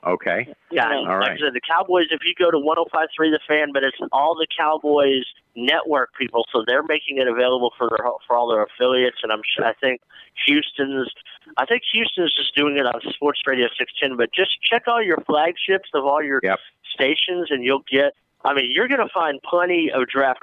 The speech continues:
Speaker 2: coverage because
Speaker 1: Oh, yeah.
Speaker 2: everybody wants some programming.
Speaker 1: So
Speaker 3: And
Speaker 1: Roger
Speaker 3: for
Speaker 1: Goodell's gonna be in his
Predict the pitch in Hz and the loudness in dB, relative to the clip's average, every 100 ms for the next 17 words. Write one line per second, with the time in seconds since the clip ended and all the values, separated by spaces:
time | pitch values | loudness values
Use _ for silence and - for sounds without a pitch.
0 | - 123 107 101 107 - 110 101 104 160 | -2 0 0 -2 -6 -2 -2 2 2 2
1 | 180 170 147 135 127 117 - _ 120 120 | 2 0 2 0 0 -2 -8 _ -2 -2
2 | - 110 127 107 98 90 - - - - | -8 -6 -2 -2 -2 -6 -8 -14 -14 -14
3 | - - 120 110 139 180 185 165 160 151 | -16 0 2 2 2 2 0 2 0 2
4 | 165 156 143 147 131 127 | 2 2 4 4 4 0